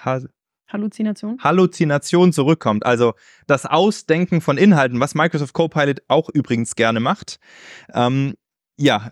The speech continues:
Speaker 1: man muss in der Anweisung schon sehr genau geben, was man erwartet. Und wenn ich, äh, erwarte, dass er googelt, dann sage ich ihm, er soll googeln.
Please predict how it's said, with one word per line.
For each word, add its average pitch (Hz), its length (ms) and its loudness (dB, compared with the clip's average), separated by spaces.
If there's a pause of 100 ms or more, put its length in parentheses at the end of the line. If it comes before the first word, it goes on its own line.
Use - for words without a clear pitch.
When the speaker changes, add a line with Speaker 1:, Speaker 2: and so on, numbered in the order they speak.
Speaker 1:
man 143 320 0
muss 185 220 2
in 160 180 -2
der 156 140 2
Anweisung 156 480 2
schon 151 180 -2
sehr 160 140 4
genau 151 240 2
geben, 143 200 0
was 135 140 -2
man 135 120 -2
erwartet. 127 600 0
Und 110 240 -4
wenn 139 320 0
ich, - 360 -2
äh, 123 280 2
erwarte, 139 440 0
dass 147 180 -4
er 123 140 0
googelt, 165 460 0
dann 131 120 -2
sage 156 220 0
ich 135 80 -4
ihm, 143 120 -2
er 127 120 0
soll 131 180 2
googeln. 113 460 0